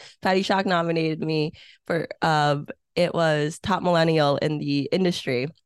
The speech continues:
back, I think that was a two thousand thirteen award.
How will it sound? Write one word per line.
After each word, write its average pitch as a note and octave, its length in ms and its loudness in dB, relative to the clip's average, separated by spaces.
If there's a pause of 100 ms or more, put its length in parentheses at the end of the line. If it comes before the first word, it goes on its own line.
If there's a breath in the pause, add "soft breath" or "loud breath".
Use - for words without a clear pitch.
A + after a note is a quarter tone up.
(480)
back, D#3 300 -2
I D#3 80 -2
think E3 140 0
that D3+ 60 2
was D3+ 120 -2
a C3 80 -2
two - 180 -6
thousand C#3 420 -2 (120)
thirteen D3 640 -2 (540 soft breath)
award. C#3+ 560 -2